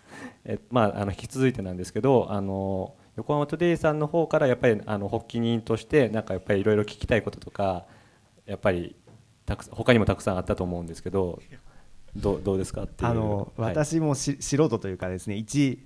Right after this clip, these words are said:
Speaker 2: あの、この、この皆様方を、お、前にしてすごく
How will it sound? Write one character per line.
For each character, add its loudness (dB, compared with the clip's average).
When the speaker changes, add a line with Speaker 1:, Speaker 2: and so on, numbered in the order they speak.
Speaker 2:
あ -8
の、 -6
こ -4
の、 2
こ -6
の 4
皆 4
様 4
方 0
を、 -6
お、 -4
前 2
に 0
し -8
て -4
す 2
ご 10
く 0